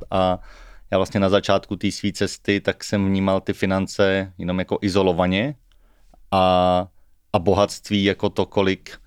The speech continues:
jedniček a nul máme na tom kontě a účtu a, a že vlastně čím víc peněz, tím větší bohatství. No ale postupem času jsem si začal uvědomovat, že to není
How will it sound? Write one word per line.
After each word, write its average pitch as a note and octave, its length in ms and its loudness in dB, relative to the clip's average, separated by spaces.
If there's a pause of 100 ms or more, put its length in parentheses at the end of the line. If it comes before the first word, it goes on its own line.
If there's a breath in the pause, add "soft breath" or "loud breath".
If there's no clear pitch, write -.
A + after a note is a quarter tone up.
(140)
jedniček G2 680 0
a G2+ 100 0
nul G2 220 2
máme F#2 340 2
na F#2+ 120 0
tom G2 340 -2
kontě F#2+ 420 0
a - 140 0
účtu F#2+ 640 -2
a, F2+ 280 0 (360 loud breath)
a F#2+ 80 -4
že F#2+ 80 0
vlastně G2 280 0
čím G#2 320 0
víc G#2 360 -2 (100)
peněz, A2 680 0 (480 soft breath)
tím G2+ 440 2
větší G2+ 320 -2
bohatství. B2+ 680 -2 (840)
No G2+ 280 -2
ale G2+ 340 4 (400 soft breath)
postupem G#2+ 520 0
času G#2 720 0
jsem G#2 760 0
si - 120 -8
začal G#2 260 0
uvědomovat, G2+ 440 2
že G2+ 80 -4
to G#2+ 160 -2
není G#2 460 0